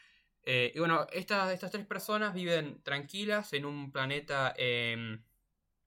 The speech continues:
pantanoso, boscoso. Eh, si quieren un punto de apoyo, es similar a ese planeta al que viajó Din Djarin en la primera temporada, con, cuando se encontró con Cara Dune.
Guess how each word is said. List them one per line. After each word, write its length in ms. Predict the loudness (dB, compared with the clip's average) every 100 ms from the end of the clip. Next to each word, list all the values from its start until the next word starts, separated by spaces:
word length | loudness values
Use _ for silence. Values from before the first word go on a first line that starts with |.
| -14 0
pantanoso, 800 | 0 2 0 2 0 2 2 2
boscoso. 760 | 0 2 2 2 2 -2 -2 -6 -20 -20 _
Eh, 220 | 2 4
si 140 | 2 -4
quieren 240 | 0 0
un 100 | -2
punto 280 | -4 -4 0
de 60 | 0
apoyo, 440 | 2 0 2 0
es 200 | 0 -2
similar 520 | -2 -2 0 2 2 2
a 140 | 2
ese 200 | 2 -2
planeta 640 | 0 0 0 -2 -2 -4 -8 _ _ -2
al 160 | -2
que 100 | 0
viajó 380 | 0 0 6 6
Din 180 | 6 0
Djarin 560 | 4 6 6 2 -2 -12
en 440 | 0 2 2 0 -2
la 180 | -2
primera 300 | -2 0 0
temporada, 640 | 0 -2 0 2 2 0 -6 _ _ _ _
con, 240 | 0 0 2
cuando 200 | 0 0
se 100 | -4
encontró 260 | -4 0
con 160 | 0 4
Cara 240 | 6 6
Dune. 340 | 4 0 -2